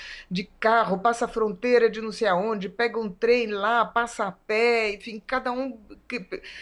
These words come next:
pessoas, eh, muito jovens, muito jovens, era uma, uma moçadinha que tinha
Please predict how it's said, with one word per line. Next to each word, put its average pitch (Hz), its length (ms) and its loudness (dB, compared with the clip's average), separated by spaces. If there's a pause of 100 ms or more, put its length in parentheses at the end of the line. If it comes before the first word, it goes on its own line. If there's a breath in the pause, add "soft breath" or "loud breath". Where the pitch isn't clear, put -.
(120 loud breath)
pessoas, 247 380 2
eh, 202 300 0
muito 269 420 2
jovens, 165 760 0
muito 294 600 -2
jovens, 190 680 -2
era 214 220 0
uma, 220 160 -4
uma 196 500 -8
moçadinha 208 640 -2
que 202 140 -12
tinha 202 440 -4